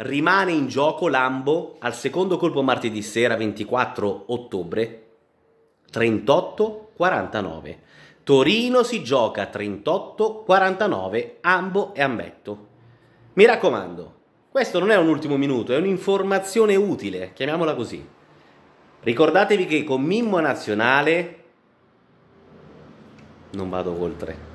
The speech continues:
chi mi conosce mi segue.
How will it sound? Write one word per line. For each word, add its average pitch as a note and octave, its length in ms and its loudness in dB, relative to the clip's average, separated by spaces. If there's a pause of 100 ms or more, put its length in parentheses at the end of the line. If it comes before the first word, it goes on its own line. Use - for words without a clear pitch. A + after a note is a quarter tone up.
(380)
chi C#3 160 2
mi B2 100 4
conosce B2 800 -4 (920)
mi C3+ 120 2
segue. E2 540 -4